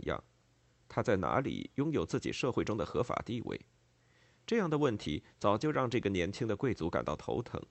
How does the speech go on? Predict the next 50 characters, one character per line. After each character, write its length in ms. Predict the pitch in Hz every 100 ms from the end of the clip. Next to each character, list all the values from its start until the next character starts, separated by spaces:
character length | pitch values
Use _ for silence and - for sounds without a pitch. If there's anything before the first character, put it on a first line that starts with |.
| _ _ _ - _ - -
他 100 | -
避 220 | 180 208
免 260 | 120 80 76
把 160 | 101
自 200 | 90 139
己 120 | 120 80
的 120 | 76
作 160 | 127
家 160 | 107 107
生 240 | 107 123
涯 260 | 123 - -
变 200 | - 131
成 160 | 104 113
一 80 | 131
种 180 | -
专 260 | - 104 110
业， 220 | 113 - - _ - -
以 140 | - 185
及 260 | 113 123 -
一 120 | - 131
种 180 | 95
市 240 | 87 - 151
民 220 | 95 82
的 80 | 110
职 240 | - -
业。 220 | 127 - - _ _ _ _ _ _ _ _ _ _ _
诗 240 | - -
的 120 | 135 107
游 200 | 87 95
戏 200 | - 101
对 120 | 123
我 160 | 80
来 200 | 50 50
说 200 | 73 85
是 140 | 82 -
不 160 | -
够 240 | 69 135 101
的， 100 | - - _ _ _ _
上 260 | - 180 139
帝 300 | 139 117 -
让 200 | 160 135
我 100 | 69
做 180 | - 127
成 200 | - 95
某 180 | 85 107
种 180 | 57
正 240 | - 143 95
确 160 | -
的 140 | 85 -
事。 220 | - -